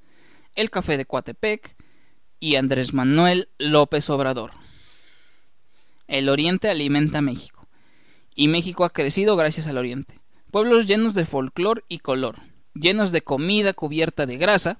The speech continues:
y el único marisco bueno que encontrarás en sus playas es el pescado zarandeado, que fue nuestra puerta de entrada y salida durante muchos años.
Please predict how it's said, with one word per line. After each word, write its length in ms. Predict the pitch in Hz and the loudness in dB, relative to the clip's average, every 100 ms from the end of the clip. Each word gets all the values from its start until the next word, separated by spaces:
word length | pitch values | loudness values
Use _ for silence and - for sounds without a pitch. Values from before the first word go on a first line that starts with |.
| - - - | -14 -20 -16
y 160 | 170 165 | -2 0
el 120 | 175 | 2
único 280 | 285 349 285 | 0 0 2
marisco 440 | 247 220 226 240 | 2 2 0 0
bueno 240 | 208 170 180 | 2 2 0
que 100 | 156 | 0
encontrarás 540 | 147 139 127 131 208 | 2 0 -2 -2 0
en 100 | 240 | 0
sus 180 | 247 233 | -2 -6
playas 440 | - 175 170 190 - | -4 -2 -2 -6 -6
es 240 | - 214 214 | 2 4 4
el 100 | 185 | 0
pescado 400 | 151 - 156 151 | -2 -4 -2 -2
zarandeado, 520 | 147 113 131 117 - - - - - - - - - - - | -4 -6 -6 -8 -12 -20 -20 -20 -20 -20 -20 -20 -20 -20 0
que 140 | 254 | 2
fue 140 | 254 247 | 4 4
nuestra 300 | 240 226 202 | 4 2 2
puerta 320 | 190 180 185 | 2 2 0
de 80 | 175 | 0
entrada 440 | 175 175 175 185 | 0 2 2 2
y 100 | 165 | -2
salida 360 | 160 156 160 165 | -4 -2 0 0
durante 400 | 156 139 147 127 | 0 -2 -4 -2
muchos 640 | 156 196 220 226 214 190 | 2 4 4 4 2 -2
años. 400 | 156 123 147 - | -4 -8 -12 -20